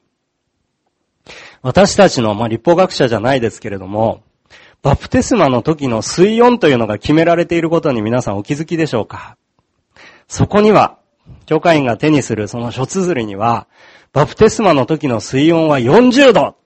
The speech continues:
と明記されているんですね。ですね。仮にですよ、皆さん、バプテスマが行われました。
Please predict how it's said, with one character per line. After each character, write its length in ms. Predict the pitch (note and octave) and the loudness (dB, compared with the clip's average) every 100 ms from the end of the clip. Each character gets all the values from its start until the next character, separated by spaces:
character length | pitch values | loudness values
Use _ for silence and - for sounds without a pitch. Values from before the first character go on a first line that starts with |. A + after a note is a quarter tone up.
| _ | _
と 100 | - | -8
明 200 | A#2 D3 | -4 -2
記 100 | C3 | -4
さ 140 | - G#2 | -6 -8
れ 80 | G2+ | -6
て 120 | G#2 | -8
い 60 | |
る 80 | G#2 | -8
ん 60 | G2 | -10
で 100 | F#2 | -14
す 120 | - | -10
ね。 220 | A2 D3 _ _ _ _ _ _ _ _ _ _ _ | -8 -8 _ _ _ _ _ _ _ _ _ _ _
で 20 | |
す 80 | - | -20
ね。 260 | A#2 B2+ _ _ - - - - | -18 -18 _ _ -20 -20 -18 -4
仮 240 | - A#3 | 2 4
に 100 | B3+ | 4
で 120 | F#3+ | 4
す 100 | - | 2
よ、 100 | G#2+ | -4
皆 220 | A2 A2 G#2 | -4 -6 -6
さ 100 | G2+ | -10
ん、 220 | F#2+ _ _ _ - | -14 _ _ _ -2
バ 140 | D3 | -2
プ 80 | - | 0
テ 140 | B3+ | -4
ス 120 | - | -2
マ 140 | G#3 C3 | -2 -2
が 120 | G2+ | -4
行 260 | G2 A#2+ B2 | -6 -4 -2
わ 160 | C#3 | 0
れ 80 | C#3+ | 0
ま 120 | D3 | -2
し 100 | - | -4
た。 200 | A2 - | -6 -8